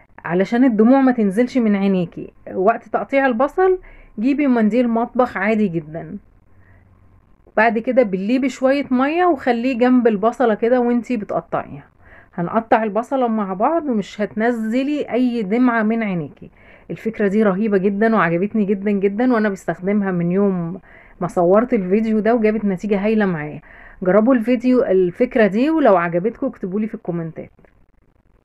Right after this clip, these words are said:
بصي ه-، انت لو عندك عشرة كيلو بصل حرفيًا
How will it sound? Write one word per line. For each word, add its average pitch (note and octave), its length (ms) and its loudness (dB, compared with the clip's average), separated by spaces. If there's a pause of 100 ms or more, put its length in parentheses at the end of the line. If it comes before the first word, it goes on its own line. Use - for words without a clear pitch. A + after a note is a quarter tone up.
(460)
بصي G#3+ 280 -6
ه-، A3 320 -2
انت G3 180 -2
لو G3+ 220 2
عندك A3 360 2
عشرة A#3 320 2
كيلو B3 280 -4
بصل E4+ 540 2 (140)
حرفيًا B3+ 760 -2